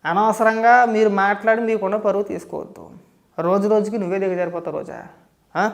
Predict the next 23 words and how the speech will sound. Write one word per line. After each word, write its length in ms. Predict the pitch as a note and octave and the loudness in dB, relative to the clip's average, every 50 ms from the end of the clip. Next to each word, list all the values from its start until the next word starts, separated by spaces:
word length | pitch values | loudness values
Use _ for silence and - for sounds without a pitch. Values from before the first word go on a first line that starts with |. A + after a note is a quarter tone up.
| - - - | -6 -10 -10
నువ్వు 120 | D#3 E3+ F3+ | -6 -4 -4
ఇంక 120 | F#3 F3 | -2 -2
ఈ 120 | F#3 F3+ | -2 -2
సినిమా 380 | F3 F3+ F3+ E3 E3+ F#3 G3 G3 | -2 -2 -4 -4 0 0 2 4
డైలాగులు 500 | F#3+ F#3+ F#3 F#3 F#3 F#3 F#3 F#3 F#3 F3+ | 4 4 4 4 4 2 2 2 2 0
కొట్టడం 420 | F#3 F#3 F3 E3 F3 F3 F3+ F3 | 0 0 0 0 0 -4 -6 -6
తగ్గించేస్తే 540 | E3+ D#3+ D3+ D#3 D#3+ D3 E3 D3+ D3+ - G3+ | -6 -6 -6 -6 -8 -8 -8 -8 -6 -6 -6
బాగుంటుంది. 800 | F#3+ F3 D#3 D3+ C#3+ D3 C#3 C#3+ D3+ C3+ C#3+ D3 D#3 D#3+ - - - - - - - - | -4 -4 -4 -4 -4 -8 -10 -12 -12 -10 -8 -6 -6 -8 -8 -12 -18 -20 -20 -12 -6 -6
ఆ 60 | D#3+ | -4
సాక్షిలో 480 | - - D#3 D#3+ D#3+ - F3 E3+ E3+ E3+ | 0 0 0 0 0 0 -2 -2 -2 -2
కొమ్మినేని 440 | E3+ F3 D#3+ E3 E3 E3 E3 E3 | -4 -4 -6 -4 -6 -6 -6 -4
కావచ్చు, 440 | D#3 D#3 D3+ D3+ D3+ D3 - - E3 | -4 -2 -4 -4 -4 -8 -8 -6 -4
ఆ 80 | E3 D#3+ | -4 -2
ఈశ్వర్ 420 | D#3+ E3 E3+ E3+ E3+ F3 E3+ E3 | -2 0 -2 -2 -2 -4 -4 -2
గారు 180 | E3 E3 E3 D#3 | -2 -4 -4 -4
కావచ్చు, 600 | D#3+ D#3+ D#3 D#3 D#3 D#3 - F3 D#3+ E3 D#3+ E3 - - - _ _ _ _ - | -4 -4 -4 -4 -6 -8 -8 -8 -8 -8 -8 -10 -12 -18 -20 _ _ _ _ -2
ఆడెవడు 320 | D#3+ D#3 D#3 D#3 E3 E3+ | 0 0 2 0 0 0
ఇంకొకడు 340 | F3 F3 E3 E3 E3 D#3+ D3+ | 0 2 2 2 2 2 0
ఉన్నాడండి, 380 | D3 D#3 F3 F3+ F3 D#3 D3 C#3+ | 0 -2 -2 -2 -2 -4 -6 -6
ఆడాడు 360 | C#3+ C#3 C3+ D3+ F3+ F#3 D#3+ E3 - - - - _ _ _ _ _ - | -6 -8 -6 -2 -2 -2 -2 -4 -8 -16 -20 -20 _ _ _ _ _ -10
మా 60 | F3 E3 | -8 -4
కేఎస్ 420 | - F#3+ F3+ F3+ F3+ F3 F3+ - | -2 0 2 2 2 0 -2 -4
ప్రసాద్, 640 | E3 D#3+ D#3+ E3+ D#3 C#3+ D3 - - - E3 E3+ | -4 -4 -2 -4 -4 -4 -6 -10 -12 -12 -16 -18